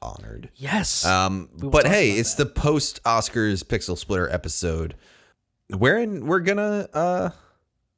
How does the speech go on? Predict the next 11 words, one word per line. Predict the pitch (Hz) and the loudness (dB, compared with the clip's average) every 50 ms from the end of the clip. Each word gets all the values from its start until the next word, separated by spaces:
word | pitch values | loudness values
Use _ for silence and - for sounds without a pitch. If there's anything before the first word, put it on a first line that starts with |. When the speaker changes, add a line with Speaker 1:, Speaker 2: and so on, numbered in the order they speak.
| _ _ _ _ | _ _ _ _
Speaker 1:
we're | - 143 | -4 -4
gonna | 220 - | -2 0
talk | - 196 190 180 | 0 0 0 2
about | 185 180 | 0 0
the | 220 151 | 0 0
Oscars. | - - - - - - - - - - _ _ _ - | 0 0 -2 -6 -10 -14 -16 -18 -20 -20 _ _ _ -2
What | 117 113 | 0 2
worked, | 98 110 113 104 - - | 2 2 0 0 -4 -10
Speaker 2:
Yeah. | - _ - | -20 _ -4
Speaker 1:
what | 101 110 107 | -4 -2 0
didn't. | 107 98 95 101 - _ | 0 -2 -2 -4 -8 _